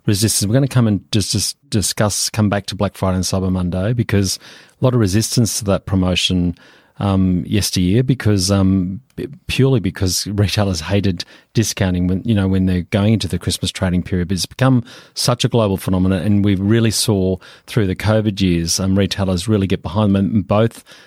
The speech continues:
uh, Black Friday and Cyber Monday over the last couple of years have been record-breaking. Now, d-, in asking you this here, Kate, do you expect the momentum will continue to build over that event?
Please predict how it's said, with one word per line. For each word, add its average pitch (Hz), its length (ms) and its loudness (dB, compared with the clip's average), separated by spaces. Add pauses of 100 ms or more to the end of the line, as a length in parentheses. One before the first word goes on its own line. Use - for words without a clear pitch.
(180)
uh, 98 80 -2
Black 98 200 -2
Friday 98 240 0
and 95 80 0
Cyber 95 220 0
Monday 95 240 2
over 87 80 -2
the 98 100 -2
last 95 420 0
couple 98 200 -4
of 87 100 -2
years 92 180 0
have 92 100 -4
been 92 260 0
record-breaking. 95 880 -2 (380)
Now, 131 120 2
d-, 139 200 -10 (180)
in 143 300 0
asking 156 440 2
you 113 120 4
this 113 420 -2
here, 101 220 -2
Kate, 98 320 -4 (240)
do 180 140 2
you 202 40 4
expect - 420 -4
the 117 80 2
momentum 104 580 2
will 101 160 2
continue 101 400 0
to 95 80 0
build 98 420 -2
over 95 220 -4
that 98 200 0
event? 92 420 -2